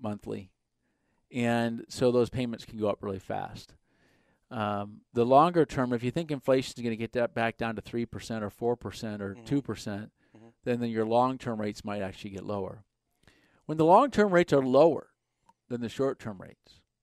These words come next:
Speaker 1: that's called an inversion of the yield curve. What's a yield curve? The yield curve is this. I'm gonna make it real simple for everybody. When, when there are bonds out there, what are bonds? There are loans.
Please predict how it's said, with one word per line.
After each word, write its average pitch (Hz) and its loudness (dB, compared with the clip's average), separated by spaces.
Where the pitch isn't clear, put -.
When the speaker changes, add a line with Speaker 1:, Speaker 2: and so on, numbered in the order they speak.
Speaker 1:
that's 113 -10
called 120 4
an 107 -6
inversion 117 -4
of 107 -10
the 117 -2
yield 123 0
curve. 95 -12
What's 143 -2
a 139 0
yield 139 0
curve? - -14
The 156 6
yield 202 8
curve 165 6
is 135 4
this. - -6
I'm 165 4
gonna 202 6
make 202 6
it 147 -4
real 196 10
simple 175 -2
for 139 0
everybody. 135 -2
When, 160 -6
when 160 -4
there 208 8
are 190 12
bonds 135 4
out 151 8
there, 165 6
what 151 4
are 139 6
bonds? 104 0
There 160 4
are 156 4
loans. 151 -4